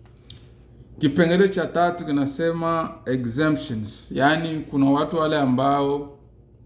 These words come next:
sheria zingine zingine wanakuwa wanapata huo unafuu ama aweni. Ama kwa mfano sasa vile mtu unakuaga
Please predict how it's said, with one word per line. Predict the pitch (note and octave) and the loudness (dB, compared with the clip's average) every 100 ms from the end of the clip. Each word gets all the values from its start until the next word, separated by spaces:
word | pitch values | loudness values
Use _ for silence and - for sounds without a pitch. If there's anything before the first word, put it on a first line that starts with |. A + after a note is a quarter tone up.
| - - - - - - - - - - - - - - - | -20 -20 -20 -20 -20 -20 -20 -20 -20 -20 -20 -20 -20 -20 -12
sheria | - - C3+ C#3 E3 D#3+ | -2 4 6 6 2 2
zingine | B2+ C3 C3 C3 | 0 0 2 2
zingine | A#2+ B2 B2 B2+ C#3+ | 0 2 2 0 0
wanakuwa | C#3+ B2+ A#2+ - D3 D3 C#3 | 0 0 -2 -4 0 2 2
wanapata | B2 A#2 A2 C3+ C3+ C#3 | 2 0 -2 -2 -2 0
huo | C3+ C#3 C3+ | 0 2 2
unafuu | B2 A#2 G#2+ - C3+ | 2 0 -4 -4 -2
ama | C3+ B2 | 0 0
aweni. | A#2+ A#2 B2 B2 A#2+ A2 - - - - | -2 -2 -2 0 -2 -4 -12 -20 -18 -6
Ama | C3+ C#3+ C3 | 0 2 0
kwa | - - C3 B2+ | -4 -8 -2 0
mfano | C#3+ D3+ | 2 0
sasa | C#3+ D3 D3 | 0 0 0
vile | C#3+ C#3+ | 2 4
mtu | C#3 D3 C#3 D3+ D3 D3 - - - - - - - - - | 4 0 -4 -6 -6 -10 -20 -20 -20 -20 -20 -20 -20 -20 -8
unakuaga | A#2+ B2+ A#2+ C3 C#3 D3 D3 B2+ - | 0 2 2 2 2 2 0 0 -4